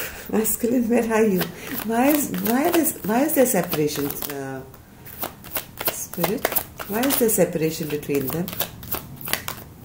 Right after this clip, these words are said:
Stress, worry, not being able to express their love, and this is like, uh, yeah, just crying over spilt milk, right?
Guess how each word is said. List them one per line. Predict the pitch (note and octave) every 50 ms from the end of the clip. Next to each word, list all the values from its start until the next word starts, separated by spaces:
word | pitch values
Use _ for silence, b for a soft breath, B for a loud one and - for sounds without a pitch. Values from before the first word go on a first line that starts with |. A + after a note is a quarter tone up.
| - - - - - - - - - - - - - - - - - - - - - - - - - - - - - - - - - - - - - - - - - - - B B B B B B B B
Stress, | - - - - - - A#3+ C#4+ D#4 D#4+ D4 - - - -
worry, | F#3 F3 G3 G#3 G#3+ A#3 A#3 A#3 A#3 A#3 A#3
not | G#3+ G3 G3 G3 G3
being | - G#3 G3+ G#3
able | G#3 G3 G#3 G#3
to | G3+ - G#3+ G#3 G#3 G#3 G#3 G#3 G3+ B B B B B B B B -
express | - F#3 F#3 - - - A3+ A#3 A#3+ A#3+ -
their | - A#3+ A3 G#3+
love, | G#3+ G#3 G#3 G#3 G3+ G#3 G#3+ G#3 -
and | - F3 F3
this | F3 F3+ F3+ F3+
is | G#3 G3 F#3
like, | F#3 F#3+ F#3+ F#3+ G3 F#3+ F#3+ -
uh, | F#3+ F#3+ F#3
yeah, | F3+ F#3 G#3+ A#3 A#3+ A#3 G#3+
just | G#3+ G#3 G#3 -
crying | - G#3 G3+ G#3 A3 A3 G#3+
over | G#3 G3 G3
spilt | G3 - - G#3 G3+ G3 G3 -
milk, | G#3+ A3 A3 F#3+ - - - - B B B B B B B B B
right? | - F#3+ G#3 B3+ - -